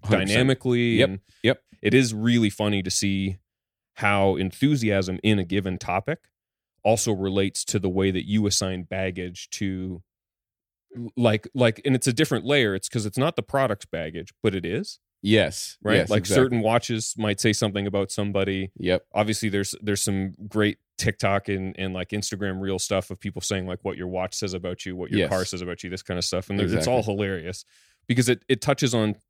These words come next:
Speaker 2: some point of a truth.
Speaker 1: Yep.
Speaker 2: But very seldomly the, the whole thing. And of course, then
Speaker 1: Right.
Speaker 2: you're also putting a personality or anthropomorphizing to some extent, like,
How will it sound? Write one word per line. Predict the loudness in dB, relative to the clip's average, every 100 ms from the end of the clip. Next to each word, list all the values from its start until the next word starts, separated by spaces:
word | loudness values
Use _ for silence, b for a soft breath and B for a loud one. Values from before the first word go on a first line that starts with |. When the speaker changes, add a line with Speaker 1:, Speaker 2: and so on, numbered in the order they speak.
| _ -8
Speaker 2:
some | 2 4 4
point | 0 -4 -4 -6
of | -8
a | -8
truth. | -6 -6 -6 _ 0
Speaker 1:
Yep. | 2 2 _ _ -2
Speaker 2:
But | 2
very | 4 4
seldomly | 4 2 2 2 0 -2
the, | -4
the | -6 0
whole | 2 4
thing. | 4 2 2
And | -2
of | -2
course, | 0 -2
then | 2 2
Speaker 1:
Right. |
Speaker 2:
you're | 4
also | 2 0 -2 -6 _
putting | -2 0 -2
a | -6 _
personality | -6 -4 -2 -2 0 -2 -4 -6
or | -8 -10 _ _ _ _ -2
anthropomorphizing | 0 -2 -4 -2 -2 -2 -2 -2 -6
to | -8
some | -6 -4 -4
extent, | -6 -8 -8 -8
like, | -10